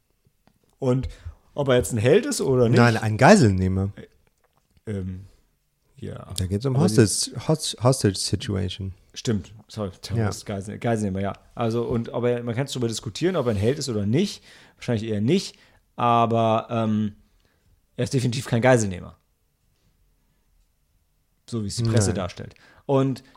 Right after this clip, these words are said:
Speaker 1: die Presse wird verkörpert von, von einer Schwarzen, die gleichzeitig total, die total dumm und überheblich ist.
Speaker 2: Und nur fokussiert ist auf ihre Twitter-Follower.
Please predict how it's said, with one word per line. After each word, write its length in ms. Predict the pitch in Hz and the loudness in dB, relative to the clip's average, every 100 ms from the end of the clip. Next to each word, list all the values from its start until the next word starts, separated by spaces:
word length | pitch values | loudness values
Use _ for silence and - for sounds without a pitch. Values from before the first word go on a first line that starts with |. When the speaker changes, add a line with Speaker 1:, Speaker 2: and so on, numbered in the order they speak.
| - | -4
Speaker 1:
die 80 | 123 | 0
Presse 420 | 131 127 185 147 | 2 4 4 4
wird 160 | 139 | 2
verkörpert 460 | - 123 156 175 165 | 2 2 4 4 0
von, 400 | - 143 143 139 - _ _ - _ _ _ _ _ | 2 0 0 -4 -12 _ _ -20 _ _ _ _ _
von 160 | 135 117 | -4 -4
einer 100 | 107 | -4
Schwarzen, 640 | 110 110 120 185 202 208 - | -4 -4 -4 -6 -10 -12 -6
die 260 | 127 120 117 | -2 -2 -2
gleichzeitig 840 | 131 127 - 131 123 123 - - _ _ _ _ _ _ _ _ - | 0 -2 0 -2 0 -6 -8 -16 _ _ _ _ _ _ _ _ -12
total, 400 | 113 117 127 104 95 160 160 135 - | -4 2 2 0 -8 -16 -20 -20 -12
die 200 | 120 110 _ - | -10 -10 _ -12
total 540 | - 143 147 127 - | 0 4 4 2 -4
dumm 460 | 143 98 147 185 214 | -12 0 4 6 4
und 180 | 165 160 | 0 0
überheblich 680 | 139 110 110 190 208 208 240 | 2 4 6 4 4 0 0
ist. 320 | 294 - - _ _ _ _ - - - | -2 -6 -12 _ _ _ _ -20 -8 0
Speaker 2:
Und 320 | 123 107 - | 2 2 4
nur 180 | 131 127 | 6 6
fokussiert 420 | 131 123 127 123 | 2 2 2 2
ist 160 | 117 | 0
auf 120 | - 117 | -2 -2
ihre 180 | 110 101 | -2 -2
Twitter-Follower. 840 | 135 123 101 - 98 92 92 98 | -2 0 0 0 -2 -2 -4 -6